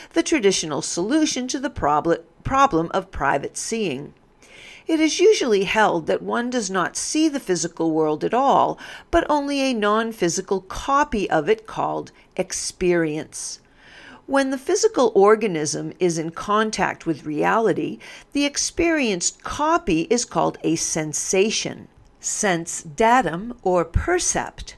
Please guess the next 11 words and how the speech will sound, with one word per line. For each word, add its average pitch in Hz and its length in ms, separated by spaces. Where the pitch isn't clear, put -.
When 254 180
there 277 180
is 277 160
no 170 180
contact, 339 960
it 190 120
is 208 140
called 147 340
an 180 240
image, 226 520
thought, - 600